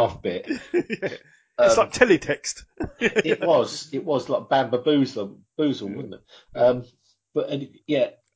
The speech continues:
Speaker 1: and
Speaker 2: And
Speaker 1: then
Speaker 2: she's using the computer to pick her clothes up, out as, 'cause
Speaker 1: Yeah,
Speaker 2: it
Speaker 1: her outfits and things, isn't it?
Speaker 2: it's
Speaker 1: Yeah.
Speaker 2: 'cause she realised what's the weather gonna be like, so she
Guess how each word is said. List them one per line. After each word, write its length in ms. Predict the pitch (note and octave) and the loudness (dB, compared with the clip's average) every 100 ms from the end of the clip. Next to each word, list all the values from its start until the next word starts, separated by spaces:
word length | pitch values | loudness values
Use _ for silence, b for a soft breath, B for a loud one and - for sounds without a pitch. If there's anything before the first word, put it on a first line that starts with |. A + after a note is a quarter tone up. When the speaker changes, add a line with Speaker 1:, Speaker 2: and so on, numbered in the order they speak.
| - | -10
Speaker 1:
and 140 | C3+ C3+ | -4 2
Speaker 2:
And 20 | |
Speaker 1:
then 60 | - | 2
Speaker 2:
she's 180 | - | 2
using 280 | C4 A#3+ G3+ | -2 -4 -4
the 80 | A3 | -8
computer 400 | G#3+ E3+ G#3+ E3 | -8 -6 -6 -6
to 140 | E3+ - | -6 -4
pick 260 | G3+ F#3+ | -4 -2
her 120 | E3 D#3 | -2 -2
clothes 640 | - D3 D3 C#3+ C#3 C3 | -2 -2 -2 -4 -6 -8
up, 200 | D#3 - _ - | -8 -8 _ -12
out 260 | C3 C3+ - E2+ | -10 -10 -12 -18
as, 100 | C3 | -20
'cause 100 | A#2+ - _ _ | -20 -20 _ _
Speaker 1:
Yeah, 200 | C3+ C3 | 0 2
Speaker 2:
it 80 | A#2+ | 4
Speaker 1:
her 120 | B2+ | 4
outfits 540 | C#3+ C#3 - A#2 G2 - | 4 4 0 -10 -10 -14
and 120 | G2 | -14
things, 300 | G2+ G2 F#2+ | -14 -14 -14
isn't 180 | G#2+ F#2 | -14 -14
it? 120 | G2+ | -14
Speaker 2:
it's 160 | G2 F#2 | -12 -12
Speaker 1:
Yeah. 80 | F2 - - | -12 -18 -12
Speaker 2:
'cause 180 | C3+ C3 | -12 -10
she 80 | |
realised 420 | C3+ C3+ C3+ B2+ C#3 | -6 -4 -2 -4 -8
what's 160 | - | -14
the 40 | - | -8
weather 220 | C3+ B2+ | -8 -6
gonna 180 | C3 B2+ | -8 -10
be 180 | B2 C3 | -10 -10
like, 360 | B2+ B2+ C3 - | -8 -6 -8 -10
so 160 | A#2 | -16
she 80 | G#2+ | -16